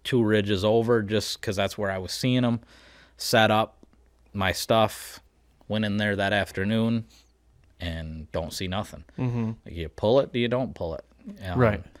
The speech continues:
Speaker 1: and we ended up both pulling out of there, uh, and actually, you know, Austin ended up going back in and killing in there a couple days later, but we both pulled out of there 'cause it's like, you're,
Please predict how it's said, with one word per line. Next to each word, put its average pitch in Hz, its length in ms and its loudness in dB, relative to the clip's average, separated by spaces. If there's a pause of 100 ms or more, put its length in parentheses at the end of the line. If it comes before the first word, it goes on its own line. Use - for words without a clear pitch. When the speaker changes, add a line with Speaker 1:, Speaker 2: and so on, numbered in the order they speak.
(240)
Speaker 1:
and 107 120 0
we 117 120 6
ended 123 160 4
up 98 160 4
both 110 300 4
pulling 120 300 6
out 101 200 4
of 87 80 -2
there, 92 360 0 (240)
uh, 82 400 -6 (360)
and 90 140 -4
actually, 92 500 -4 (400)
you 85 80 -4
know, 92 180 -2
Austin 98 380 0
ended 87 220 -4
up - 180 -8
going 92 240 -2
back 90 280 -2
in 92 180 0
and 85 120 -6
killing 107 360 0
in 85 140 -4
there 85 360 -4
a 87 80 -10
couple 90 260 -2
days 85 240 -2
later, 90 280 0
but 85 140 -4
we 92 160 -2
both 92 280 -2
pulled 90 180 -2
out 92 160 0
of 107 80 0
there 85 120 -4
'cause - 140 -14
it's 80 140 -12
like, 73 200 -12
you're, 87 240 -10